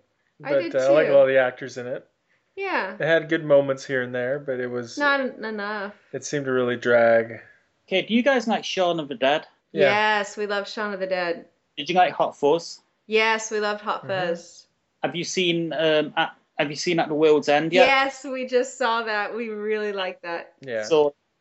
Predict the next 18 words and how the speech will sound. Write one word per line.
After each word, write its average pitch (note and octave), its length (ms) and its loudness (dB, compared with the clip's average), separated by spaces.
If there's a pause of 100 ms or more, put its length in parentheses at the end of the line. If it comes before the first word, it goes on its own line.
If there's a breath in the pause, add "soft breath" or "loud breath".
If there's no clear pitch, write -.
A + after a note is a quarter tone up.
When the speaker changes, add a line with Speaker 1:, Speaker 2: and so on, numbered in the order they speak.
(120)
Speaker 3:
brilliant C#3 420 0
film. A#2+ 340 2 (220)
And C3+ 240 0
that's, D#3 200 -2 (120)
you E3 240 -2
know, D#3 160 0
that's D3+ 260 -2
another D3+ 300 -2
film C#3 360 2
that, B2+ 360 2
you C3+ 80 -4
know, B2 260 2
I, B2 320 -2
I B2 220 -2
wish C3+ 320 -2
we'd B2 220 0
mentioned B2 440 0
earlier A#2 420 2